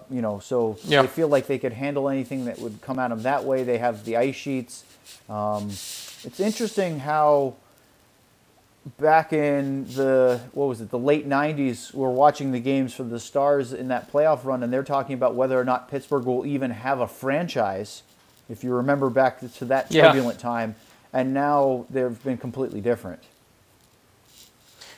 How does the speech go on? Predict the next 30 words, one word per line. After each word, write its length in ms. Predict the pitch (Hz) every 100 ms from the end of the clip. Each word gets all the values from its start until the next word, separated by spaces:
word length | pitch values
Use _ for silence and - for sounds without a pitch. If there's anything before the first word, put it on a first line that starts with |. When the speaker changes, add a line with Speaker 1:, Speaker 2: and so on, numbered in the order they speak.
| -
Speaker 2:
Yeah, 220 | 185 190 180 208
it's, 360 | 185 - - -
it's 280 | 185 -
Pittsburgh 600 | - - 226 - 240 233
would, 580 | 196 180 175 165 156 147 - - _ _ _ - - -
it 60 | 170
would 160 | 165
fit. 460 | - - 147 143 - - _ _
Um, 560 | 170 139 139 135 127 131 - - - - - - - - - - - -
they've 280 | 160 156 147
got 280 | 165 170
the 60 | 165
setup. 420 | - 156 151 -
They've 160 | 160 147
got 160 | 165
a 40 | 170
good 160 | 160
setup 300 | 147 160 151
with 80 | 151
the 100 | 156
rink. 220 | 139 139
They've 140 | 139 135
got 140 | 143
a 40 | 143
good 160 | 143
setup 260 | - 139 -
there. 240 | 135 135
There's 380 | 135 135 135 139
a 140 | 156
good, 420 | 131 160 156 143